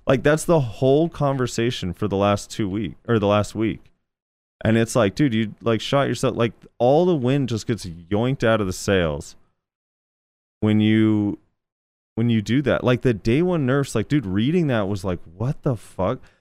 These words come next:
Like, if, if you guys haven't, uh, I'll link it to, uh, Rezlar, so maybe you can put it in the, in the, in the notes with the video. But, like, that Anders video,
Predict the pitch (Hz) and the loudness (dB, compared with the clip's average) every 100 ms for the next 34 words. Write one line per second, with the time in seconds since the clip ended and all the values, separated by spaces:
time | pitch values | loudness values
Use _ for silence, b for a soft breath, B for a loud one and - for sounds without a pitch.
0 | b 123 117 - _ _ 123 127 117 - | b -2 -2 -6 _ _ 0 0 -2 -4
1 | 135 123 127 135 190 196 139 120 127 151 | 0 0 2 2 4 2 2 0 0 -4
2 | - - _ _ 113 107 101 92 120 117 | -6 -14 _ _ 0 2 2 2 0 2
3 | 123 135 120 - 110 98 90 95 90 87 | 0 0 -2 -2 -2 0 0 0 0 0
4 | 90 87 101 107 98 92 90 92 95 - | 0 0 -2 -2 -4 -2 -2 -4 -6 -4
5 | 92 87 82 90 80 78 82 _ _ _ | -4 -2 -4 -4 -4 -6 -10 _ _ _
6 | _ _ _ _ _ _ _ _ _ _ | _ _ _ _ _ _ _ _ _ _
7 | _ _ _ 104 101 92 90 - 98 90 | _ _ _ 0 2 2 2 0 -2 0
8 | 87 92 - 98 87 78 87 90 78 98 | 0 -2 -2 -6 -6 -4 -2 0 -2 -2
9 | 90 87 90 82 - _ _ _ _ _ | -2 0 0 -2 -8 _ _ _ _ _
10 | - 117 160 - 113 127 160 135 92 85 | 0 2 2 0 0 0 2 2 0 -2
11 | 104 117 90 78 71 104 | -2 0 0 0 -4 -8